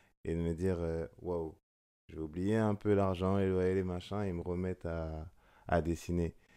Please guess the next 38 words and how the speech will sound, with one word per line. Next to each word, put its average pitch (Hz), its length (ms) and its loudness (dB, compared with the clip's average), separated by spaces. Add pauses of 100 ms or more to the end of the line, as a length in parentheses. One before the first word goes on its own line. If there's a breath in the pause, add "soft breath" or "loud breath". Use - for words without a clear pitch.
(240 soft breath)
Et 87 480 4 (240)
je - 120 -12
pense 127 200 2
que 113 100 0
c'est 95 160 0
compliqué, 120 800 2 (600)
pas 127 120 6
compliqué, 120 500 2
mais 104 100 6
si - 280 0
un 101 140 4
petit - 160 -6
peu 98 160 2
quand 95 140 0
même, 113 180 2
parce 95 220 -2
qu'il 92 100 2
y - 20 6
a 90 40 6
énormément 101 440 4
de 98 100 0
données 107 360 4
au 104 80 6
quotidien, 98 500 -2
en 98 80 2
fait. - 320 -8 (680 soft breath)
T'as 82 120 2
énormément 85 360 2
de 90 60 2
données 95 220 6
au 95 60 4
quotidien. 104 540 4
Je 110 100 -4
pense 92 240 -2
que 85 300 0 (100)
pour 82 160 -2
beaucoup, 87 380 -2
t'as 82 340 0